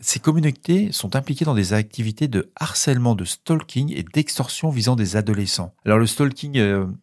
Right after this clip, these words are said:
c'est pour pousser les adolescents à s'automutiler ou à nuire à quelqu'un.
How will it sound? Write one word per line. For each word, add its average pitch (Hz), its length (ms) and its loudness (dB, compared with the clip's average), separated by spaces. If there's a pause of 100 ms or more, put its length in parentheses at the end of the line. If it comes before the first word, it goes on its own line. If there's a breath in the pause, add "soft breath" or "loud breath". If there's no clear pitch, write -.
c'est 117 220 0
pour 110 200 -4
pousser 135 280 -2
les 113 80 2
adolescents 110 380 4
à 101 120 2
s'automutiler 131 720 4
ou 123 120 4
à 107 80 6
nuire 139 200 4
à 117 80 4
quelqu'un. 104 400 0